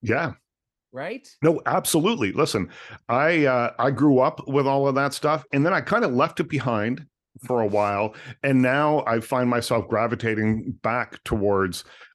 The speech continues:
Speaker 1: old Saturday Night Lives and, and stuff that I think often, given the restraints that they were working under, had more of an edge than a lot of the stuff that we see on television today.
Speaker 2: Which is the benefit of having those restraints.
Speaker 1: Yeah.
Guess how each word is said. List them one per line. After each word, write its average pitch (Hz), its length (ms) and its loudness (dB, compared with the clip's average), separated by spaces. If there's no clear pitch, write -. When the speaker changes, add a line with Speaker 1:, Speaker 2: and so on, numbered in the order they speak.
Speaker 1:
old 139 240 4
Saturday 117 320 2
Night 104 240 -2
Lives 98 500 -2
and, 110 360 -2
and 120 160 -2
stuff - 540 -4
that 139 220 -2
I 185 220 0
think 104 460 -4
often, 123 680 0
given 156 320 0
the 143 80 2
restraints 139 540 -2
that 120 180 -4
they 135 100 2
were 120 140 2
working 127 420 0
under, 104 220 0
had 113 220 -4
more 131 240 2
of 123 80 -2
an 117 180 0
edge 127 320 -2
than 107 140 -4
a 104 80 -2
lot 110 240 -2
of 110 40 -4
the 110 60 -4
stuff 110 300 -6
that 110 100 -8
we 107 140 -4
see 113 180 -6
on 107 140 -4
television 101 480 -4
today. 95 300 -6
Speaker 2:
Which 156 220 -12
is 139 160 -16
the 143 80 -12
benefit 131 500 -10
of 113 80 -10
having 110 300 -12
those 92 240 -16
restraints. - 680 -18
Speaker 1:
Yeah. 123 260 -4